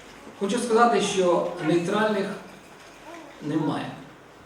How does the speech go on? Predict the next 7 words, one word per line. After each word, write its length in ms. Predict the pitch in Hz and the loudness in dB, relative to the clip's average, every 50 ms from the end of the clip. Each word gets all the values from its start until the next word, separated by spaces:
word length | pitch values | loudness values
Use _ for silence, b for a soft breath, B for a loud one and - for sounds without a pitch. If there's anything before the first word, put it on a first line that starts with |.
| - - - - - - - - - - - | -20 -20 -20 -20 -20 -20 -20 -20 -18 -12 -10
По-перше, 680 | - - 247 269 269 269 269 247 226 226 220 220 - - - - - - - - - - - - - | -4 2 6 6 8 8 6 4 4 4 2 2 -2 -6 -8 -10 -10 -10 -12 -18 -18 -20 -16 -8 -4
а, 40 | 160 151 151 143 143 147 - | -2 0 0 0 0 -2 -4
у 140 | - 175 175 | -2 -2 0
поширенні 460 | 170 175 - - 240 226 226 220 202 | 0 -2 -2 -2 0 2 4 4 4
зла 480 | - - 185 196 202 208 208 202 196 - - - - - - - - - - - - - - - - - - - - - - - - - | 4 4 4 4 6 6 4 2 0 -4 -8 -10 -12 -14 -16 -18 -20 -20 -20 -18 -16 -14 -14 -14 -16 -16 -20 -20 -20 -20 -20 -20 -12 -6
невинний 800 | 156 151 156 170 - - 180 202 196 190 185 180 175 165 156 156 160 - - - - - 170 | -2 2 4 4 4 4 4 2 2 2 0 0 0 0 0 0 -4 -6 -10 -10 -8 -2 0
Бог. 160 | 165 - - | 0 0 0